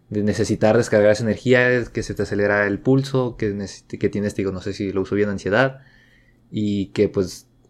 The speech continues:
es por una situación de tu mismo entorno.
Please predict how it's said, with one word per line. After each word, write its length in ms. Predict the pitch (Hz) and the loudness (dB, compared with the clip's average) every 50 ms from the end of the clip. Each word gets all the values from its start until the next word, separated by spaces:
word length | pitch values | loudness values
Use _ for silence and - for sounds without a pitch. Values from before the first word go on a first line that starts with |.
| _ _ - | _ _ -4
es 420 | 104 98 98 98 95 - - - | 0 2 2 2 0 -2 -6 -6
por 180 | - - 113 110 | 0 2 2 4
una 160 | 113 113 110 | 4 2 0
situación 760 | - - 104 - 107 104 - - 107 104 104 104 107 107 104 - | -2 -2 0 0 0 0 2 2 2 4 4 2 -2 -6 -10 -6
de 160 | 113 107 101 98 | -2 -2 -2 0
tu 420 | - 101 98 95 95 95 92 92 | 0 -2 -2 -2 -4 -6 -6 -6
mismo 240 | 87 104 101 95 104 | -6 -6 -4 -4 -4
entorno. 460 | 98 95 85 127 127 117 104 98 95 | -4 -2 0 0 0 0 -2 -8 -12